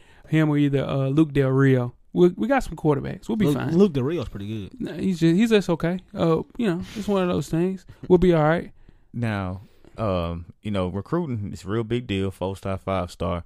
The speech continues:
Speaker 3: But I was reading something where not necessarily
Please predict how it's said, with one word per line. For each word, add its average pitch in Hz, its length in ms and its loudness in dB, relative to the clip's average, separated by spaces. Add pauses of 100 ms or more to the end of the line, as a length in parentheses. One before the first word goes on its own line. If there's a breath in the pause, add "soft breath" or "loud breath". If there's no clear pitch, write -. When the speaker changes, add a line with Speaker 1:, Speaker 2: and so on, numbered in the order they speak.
(420)
Speaker 3:
But 101 120 0
I - 20 2
was 110 160 -2
reading 113 320 -4
something 92 400 -8
where 90 220 -4 (880)
not 131 220 -4
necessarily 147 920 -4